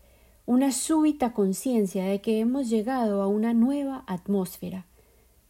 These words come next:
una que exige que nosotros mismos nos elevemos para responder a la ocasión". En el episodio anterior,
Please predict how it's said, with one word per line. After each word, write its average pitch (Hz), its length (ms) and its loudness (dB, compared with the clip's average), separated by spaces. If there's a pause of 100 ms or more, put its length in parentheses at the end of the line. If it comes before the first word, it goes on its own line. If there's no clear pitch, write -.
(140)
una 196 400 2 (420)
que 269 140 6
exige 302 500 0
que 285 160 0
nosotros 269 720 0
mismos 208 480 -2 (240)
nos 208 220 2
elevemos 214 720 0 (480)
para 196 240 2
responder 185 720 -6 (400)
a 196 100 0
la 175 160 -2
ocasión". 170 600 -10 (1900)
En 254 140 6
el 262 100 6
episodio 285 540 2
anterior, 226 500 2